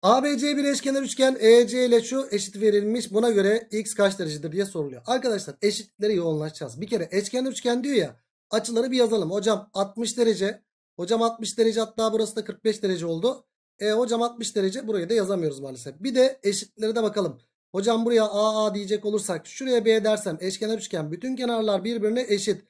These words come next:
Yani burası da A artı B mi yaptı? Evet, burası A artı B ise burası A artı B, burası da A artı B olacak. E ne yapacağız? Bak, çift çizgili üçgenleri kullanacağım belli.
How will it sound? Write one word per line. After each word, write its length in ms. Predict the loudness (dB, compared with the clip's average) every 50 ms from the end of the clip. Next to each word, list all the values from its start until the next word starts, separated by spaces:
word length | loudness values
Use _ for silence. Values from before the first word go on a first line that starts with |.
| _ _ _ _ _ -6
Yani 680 | -2 2 2 4 4 6 6 8 8 6 6 4 -2 _ _ _ _ -8
burası 320 | 0 2 4 4 4 2 0
da 80 | 0
A 220 | 0 2 2 2 2
artı 220 | 0 -2 -2 0
B 140 | 2 2 2
mi 100 | 2 0
yaptı? 420 | -2 -2 -2 -2 -2 -2 -2 -4 _ _ _ -4
Evet, 220 | -2 -2 -2 -2 -2
burası 280 | -4 -4 -4 -2 0 -2
A 120 | 0 0
artı 160 | -2 -4 -4
B 80 | -4 -4
ise 160 | -2 -4 -6
burası 240 | -8 -8 -6 -4 -2
A 200 | 0 0 0 0
artı 180 | -2 -4 -2 -2
B, 200 | -2 -2 -2 -4
burası 240 | -6 -8 -6 -6
da 60 | -6 -4
A 160 | -4 -4 -6
artı 180 | -6 -8 -6
B 120 | -4 -4 -2
olacak. 380 | -2 -2 -4 -6 -10 -18 -20 _ _ _ _ _ _ _ -2
E 80 | 0 0
ne 40 |
yapacağız? 460 | 2 2 2 2 2 -2 -2 -2 -6 -14 -16
Bak, 380 | -8 -4 -4 -4 -4 -6 _ _ _ _ _ _ _ _ _
çift 220 | -10 -8 -8 -8 -6
çizgili 360 | -6 -6 -6 -4 -6 -6 -6
üçgenleri 720 | -6 -6 -8 -8 -8 -6 -4 -4 -2 -2 -2 -4 -6 -6
kullanacağım 640 | -8 -6 -4 -2 -2 -2 -2 0 0 0 0 2 4
belli. 380 | 4 4 4 2 -2 -6 -10